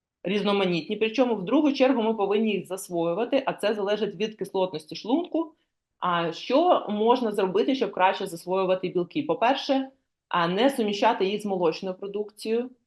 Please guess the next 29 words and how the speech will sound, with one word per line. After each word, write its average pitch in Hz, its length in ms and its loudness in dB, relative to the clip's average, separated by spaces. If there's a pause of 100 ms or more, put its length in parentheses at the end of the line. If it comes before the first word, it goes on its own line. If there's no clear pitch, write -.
(320)
а, 170 180 0
не 226 220 0
суміщати 226 460 0
їх 202 80 0
з - 80 -8
кавою, 185 460 2
міцним 220 400 -2
чаєм, 196 360 0
тому 202 200 -6
що 196 140 -8
вони 196 180 -4
погіршують 214 520 -4
смоктування 190 480 -4
білку. 185 380 -4
Можна 240 340 0
перед 214 320 0
їжею 233 360 -4
вживати 190 400 0
яблучний 208 520 -2
оцет, 160 360 -6 (320)
чи 226 140 -2
до, 220 120 6
е, 180 480 2
органічний, 196 880 0
не 190 180 -2
той, 175 400 0
яким 202 300 -2
гасять 185 380 -2
соду 185 420 -4